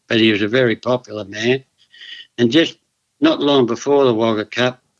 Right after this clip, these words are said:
he received the very sad news that his little daughter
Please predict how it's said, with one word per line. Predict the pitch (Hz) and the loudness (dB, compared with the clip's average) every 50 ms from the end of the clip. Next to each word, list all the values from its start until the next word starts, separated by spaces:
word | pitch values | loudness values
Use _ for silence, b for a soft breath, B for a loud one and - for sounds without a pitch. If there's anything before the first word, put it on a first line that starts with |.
| _ _ _ _ _ _ _ _ _ _ _ - | _ _ _ _ _ _ _ _ _ _ _ 0
he | 113 110 | 2 2
received | 104 110 110 - - 135 131 131 123 123 | 2 0 -2 0 0 2 2 2 0 0
the | 110 104 | -6 -6
very | 104 123 131 127 123 120 110 | -2 0 2 2 2 2 0
sad | - - 123 120 120 117 110 | 0 0 0 0 0 0 -2
news | 98 107 113 120 123 123 113 107 | -2 0 2 4 4 4 2 0
that | 110 104 95 | -6 -6 -6
his | 110 107 101 - - | -6 -6 -6 -4 -2
little | 123 123 120 117 110 104 | 0 0 2 0 -2 -2
daughter | 101 113 117 120 120 123 110 110 110 104 - | -2 0 2 2 2 2 0 -2 -6 -8 -10